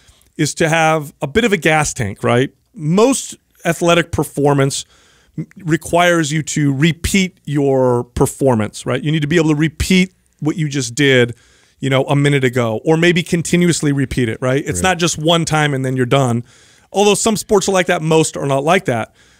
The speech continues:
Speaker 1: A bigger gas tank literally means you can repeat your max performance again. So it's like you exert yourself,
Speaker 2: Yeah.
Speaker 1: you deplete the gas, and it
Speaker 2: Well,
Speaker 1: comes back.
Speaker 2: it's really about how quickly you can recover.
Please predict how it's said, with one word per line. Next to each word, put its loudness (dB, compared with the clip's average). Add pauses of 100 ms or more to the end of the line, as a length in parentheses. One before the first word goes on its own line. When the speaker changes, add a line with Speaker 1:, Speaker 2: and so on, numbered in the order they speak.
(140)
Speaker 1:
A -4
bigger 2
gas -2
tank -4
literally 2
means 0 (420)
you 2
can 0
repeat 0
your 0
max -2
performance -2
again. -2
So 0
it's -2
like -4
you -4
exert -2
yourself, 0 (200)
Speaker 2:
Yeah. -4 (180)
Speaker 1:
you 0
deplete -2
the -10
gas, 0 (400)
and 2
it 0
Speaker 2:
Well, 0
Speaker 1:
comes 0
back. -2
Speaker 2:
it's -4
really 2
about 0
how -2
quickly -2
you -2
can -14
recover. -6